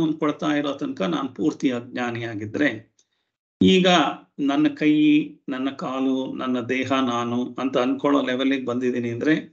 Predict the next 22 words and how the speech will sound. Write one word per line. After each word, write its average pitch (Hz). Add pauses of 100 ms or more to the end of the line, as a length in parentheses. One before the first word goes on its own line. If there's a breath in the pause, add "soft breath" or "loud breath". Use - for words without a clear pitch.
(500 soft breath)
ಹೊರಗಡೆದನ್ನೆಲ್ಲ 151 (100)
ಬಿಟ್ಟು 131
ನನ್ನ 123
ದೇಹ 135 (160)
at 120
least 131
ನಾನು 123
ಅಂತ 120
ಅನ್ಕೊಳ್ತಾ 123
ಇದ್ದೀನಿ 117
ಅಂದ್ರೆ 127
ಅದು 123
ಅಜ್ಞಾನನೇ. 113 (760)
ಯಾಕೆ 147
ಅಂದ್ರೆ 165 (760)
ನನ್ 151
ಕೈ 170 (540)
ಅಂತ 285
ನಾನೇ 269
ಹೇಳ್ತಾ 143
ಇದ್ದೀನಿ, 110 (120)
ನನ್ 139